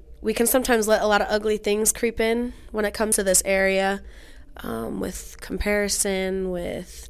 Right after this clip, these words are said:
trying to manipulate situations and outcomes, or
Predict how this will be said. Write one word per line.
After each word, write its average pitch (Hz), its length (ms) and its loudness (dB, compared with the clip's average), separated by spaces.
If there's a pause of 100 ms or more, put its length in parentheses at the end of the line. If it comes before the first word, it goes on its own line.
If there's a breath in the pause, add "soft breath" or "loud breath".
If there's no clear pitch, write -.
trying 185 400 -6
to 185 420 -4
manipulate 196 800 0
situations 196 880 -2
and 190 140 -4
outcomes, 190 1000 -4 (520 loud breath)
or 190 720 2